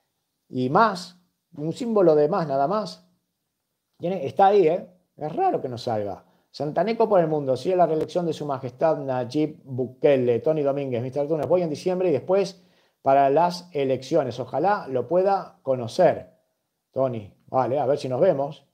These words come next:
José Argueta, Team Bukele, cien por cien. Gladys Aida, yo vivo en Barcelona.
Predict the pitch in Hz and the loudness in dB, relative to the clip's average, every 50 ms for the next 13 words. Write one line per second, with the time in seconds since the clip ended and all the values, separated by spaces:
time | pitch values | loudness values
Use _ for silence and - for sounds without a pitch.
0 | _ _ _ _ _ _ _ - 127 117 - - 160 135 135 147 143 - - 123 | _ _ _ _ _ _ _ -10 -8 -6 0 0 2 2 4 2 2 0 0 -6
1 | 123 120 - 170 175 180 165 139 - - 165 165 147 135 123 117 - - 175 175 | -6 -4 -2 -2 0 0 0 0 2 4 4 6 6 4 2 0 0 -4 -4 -4
2 | 165 165 151 - - 143 139 120 110 110 123 156 165 165 156 147 - - 143 143 | -4 -4 -6 -6 -2 -2 -2 -2 -2 -2 0 2 2 2 2 0 -2 0 0 0
3 | 139 120 113 117 147 170 175 180 185 196 190 180 156 135 135 127 - - - 127 | 2 0 0 0 0 0 2 2 2 2 2 0 0 0 -2 -2 -2 -4 -4 -2
4 | 135 147 143 131 120 104 90 - | 0 0 0 0 -2 -8 -10 -14